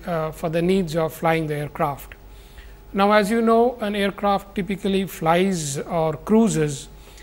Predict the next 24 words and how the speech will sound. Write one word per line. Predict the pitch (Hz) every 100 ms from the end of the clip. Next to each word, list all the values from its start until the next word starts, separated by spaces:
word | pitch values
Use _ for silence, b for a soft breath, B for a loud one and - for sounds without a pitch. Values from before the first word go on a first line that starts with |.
| B B
at | 180 165
a | 165
high | 135 165 175
altitude, | 156 143 151 156 202 247 - - - - -
uh, | 196 156
quite | 151 170 165 165
often | 156 - 165 156
five | - 165 160 -
kilometers | 156 156 156 147 156 147
or | 151 147
even | 147 156
higher | 131 147 147
than | 143 143
that. | 147 196 - - B B B B B -
Uh, | 165 156 156 156 -
and | 196
as | 214
a | 208
result | 202 208 220 220
of | 202
which | 226 226
at | 208 165
that | 175 185
altitude | - 180 160 170 - 147